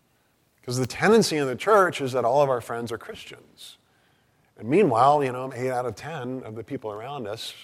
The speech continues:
uh, maybe that's an inflated statistic for our immediate community, but a, you know, we were talking last week about twenty-five percent of people in America just don't even identify with any religion. They're nones, N O N E. And so one out of four people around us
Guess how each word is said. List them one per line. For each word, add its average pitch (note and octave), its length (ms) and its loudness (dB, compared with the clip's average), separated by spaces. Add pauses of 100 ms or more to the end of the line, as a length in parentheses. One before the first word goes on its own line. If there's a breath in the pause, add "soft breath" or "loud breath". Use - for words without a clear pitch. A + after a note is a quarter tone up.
(140)
uh, G2 160 -20
maybe A2+ 220 -10
that's G#2 220 -8
an G#2 80 -10
inflated G#2 520 -4 (640 soft breath)
statistic A2 560 -8
for G2+ 200 -10
our D3 320 4
immediate A2+ 420 -6
community, G2 500 -14
but G#2+ 340 -10
a, G#2 220 -12 (460)
you A2 100 -12
know, G#2+ 120 -12
we A2 140 -8
were A2 100 -4
talking G#2+ 360 -8
last G#2 300 -10
week D3+ 180 -2
about G2 380 -10
twenty-five A#2 580 -10
percent B2 340 -12
of A2 100 -14
people A#2+ 280 -12
in A2 60 -12
America A#2+ 420 -10
just G#2+ 260 -16
don't A2+ 180 -8
even A#2 180 -4
identify A#2+ 420 -6
with B2+ 140 -2
any D#3 180 -2
religion. F#2 560 -6
They're A2+ 140 -10
nones, A#2+ 720 -4
N B2 160 -10
O C3+ 80 -8
N C3 160 -6
E. D3+ 260 -8 (1200 soft breath)
And B2+ 100 -4
so D#3+ 220 8
one D#3 240 4
out F3 140 6
of D3 140 4
four E3+ 400 2
people D#3+ 480 -2
around D3 400 0
us - 380 -4